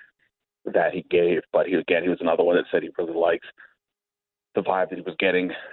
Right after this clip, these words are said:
from the, the, the team. And, you know, w-, with regards to,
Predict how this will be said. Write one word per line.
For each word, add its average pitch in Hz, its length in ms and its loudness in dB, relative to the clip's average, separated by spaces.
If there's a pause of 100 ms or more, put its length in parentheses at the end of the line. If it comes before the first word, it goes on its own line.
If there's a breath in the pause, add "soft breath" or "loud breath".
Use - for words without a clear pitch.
(400 loud breath)
from 95 300 0 (100)
the, 87 460 4
the, 90 160 2 (100)
the 87 220 0
team. 101 320 2
And, 92 260 -2 (520 loud breath)
you 139 60 0
know, 98 60 4
w-, - 180 0
with - 140 2
regards 95 360 2 (100)
to, 85 220 4